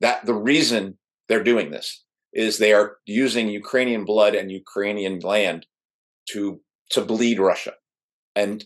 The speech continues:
and we have to go back to the two thousand eighteen and then the two thousand twenty-two, the, the National Defense Strategy that basically said the United States sees the major competitors to its, to its,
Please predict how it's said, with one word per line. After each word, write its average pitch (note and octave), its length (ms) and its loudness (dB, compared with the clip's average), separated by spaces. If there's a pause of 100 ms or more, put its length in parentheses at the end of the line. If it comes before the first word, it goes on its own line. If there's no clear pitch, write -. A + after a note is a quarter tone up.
(100)
and A2+ 300 2
we A#2 180 4
have A#2+ 220 0
to A#2+ 60 -2
go A#2 100 2
back G#2 260 0
to G#2+ 100 -4
the G#2 100 0
two C#3 180 -4
thousand B2 340 2
eighteen D#3 380 -4
and A#2 100 0
then A2 80 -2
the G#2+ 80 -6
two B2 100 -8
thousand G#2 320 -2
twenty-two, D3 600 -4 (640)
the, - 200 -8 (100)
the A#2 80 -2
National A#2+ 360 0
Defense - 280 2
Strategy C#3+ 380 4
that G#2 160 -2
basically A#2+ 380 2
said A2 220 0
the G2+ 60 -6
United G#2+ 280 -2
States A2+ 320 -6
sees G#2+ 300 -6
the F#2+ 100 -14
major A#2+ 420 -2
competitors A2 840 -2 (440)
to G#2 340 -2
its, - 540 -2
to F#2+ 100 0
its, - 400 0